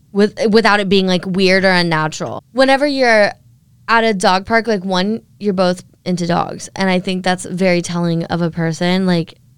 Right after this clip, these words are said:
you know what I mean? Like, I just love dogs so much. But you can always just, like, walk up and be like, "Oh, which dog's yours?"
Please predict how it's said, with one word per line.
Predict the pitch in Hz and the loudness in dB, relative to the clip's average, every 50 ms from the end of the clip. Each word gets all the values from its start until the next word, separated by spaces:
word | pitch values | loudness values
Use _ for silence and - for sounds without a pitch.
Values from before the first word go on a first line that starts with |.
| _ _ - | _ _ -2
you | - 190 | 0 2
know | 185 185 | 4 4
what | 180 185 | 4 4
I | 180 | 2
mean? | 175 170 165 165 165 170 | 2 2 0 0 0 0
Like, | 165 165 160 - - | -2 -2 -4 -4 -4
I | - 170 | -4 -4
just | 170 180 165 - | -2 -2 -2 -4
love | 170 156 160 | -4 -2 0
dogs | - 156 160 165 156 | 2 2 2 2 0
so | - - 170 165 | -2 -2 -2 0
much. | 165 160 165 185 - - - - - - - _ _ _ - 185 | 0 0 -2 -2 -4 -10 -16 -20 -20 -20 -20 _ _ _ -6 0
But | 247 262 262 247 233 - | 2 4 4 4 2 2
you | 233 247 262 | 0 -2 0
can | 277 302 | 0 0
always | 269 226 262 277 320 277 | 0 2 2 2 2 2
just, | - 320 311 | 0 0 0
like, | 330 302 247 208 | 0 -2 -2 0
walk | 214 220 233 247 233 - | 0 2 2 0 0 0
up | 233 240 247 240 - | 2 2 2 2 0
and | 233 220 220 | -2 -2 -2
be | 214 220 220 | 0 0 2
like, | 220 214 202 196 190 - - | 2 2 2 2 0 -2 0
"Oh, | 254 262 | 0 2
which | 262 240 233 214 - | 2 2 0 0 0
dog's | - 240 240 247 233 214 202 | 2 2 2 2 2 -2 -2
yours?" | 202 208 214 214 202 170 139 139 170 - - | 0 2 2 2 2 2 0 -4 -6 -8 -10